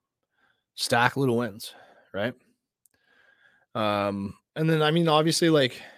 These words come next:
the other thing as well, Dylan, is, like, <sighs> hire a coach, right? Like, make a decision to hire somebody who knows to literally,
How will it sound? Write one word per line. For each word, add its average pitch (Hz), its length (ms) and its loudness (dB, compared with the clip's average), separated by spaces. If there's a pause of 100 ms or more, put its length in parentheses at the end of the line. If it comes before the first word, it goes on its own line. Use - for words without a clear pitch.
(300)
the 117 80 0
other 123 260 2
thing 120 240 -4
as 113 120 -4
well, 117 240 0
Dylan, 135 380 -2
is, 120 160 -4
like, 107 360 -2 (2500)
<sighs> - 60 -14 (2000)
hire 139 440 4
a 87 60 -6
coach, - 560 -2 (100)
right? 123 340 0 (100)
Like, 92 380 -8 (340)
make 143 260 -2
a 160 60 6
decision 151 520 0
to 127 80 4
hire 117 320 2
somebody 151 520 2
who 127 160 -4
knows 123 560 2
to 127 140 -6
literally, 123 840 0